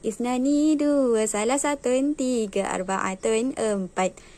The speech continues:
Okey, empat dalam bahasa Arab ialah arbaatun. Okey, tulis arbaatun.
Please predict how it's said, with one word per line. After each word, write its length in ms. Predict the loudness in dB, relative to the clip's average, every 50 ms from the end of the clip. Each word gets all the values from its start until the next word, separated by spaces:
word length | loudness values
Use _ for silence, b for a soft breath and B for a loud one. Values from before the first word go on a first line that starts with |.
| B B
Okey, 160 | 0 0 0 2
empat 480 | 2 2 2 2 2 2 2 2 2
dalam 240 | 0 0 0 -2 -2
bahasa 480 | -2 0 0 2 2 2 0 0 -2 2
Arab 160 | 2 2 2 2
ialah 320 | 0 -2 0 2 2 0 0 0 -6 -16 -20 -18 -2
arbaatun. 960 | 0 2 2 2 0 -2 -2 -2 0 0 -2 -2 -2 0 2 2 0 0 -4
Okey, 80 | -8 -2
tulis 320 | 0 2 2 2 0 0
arbaatun. 1500 | 2 4 4 4 4 2 -2 -4 -6 -4 -2 2 2 2 2 0 -2 -2 -2 -2 -2 -4 -4 0 2 2 4 2 0 -6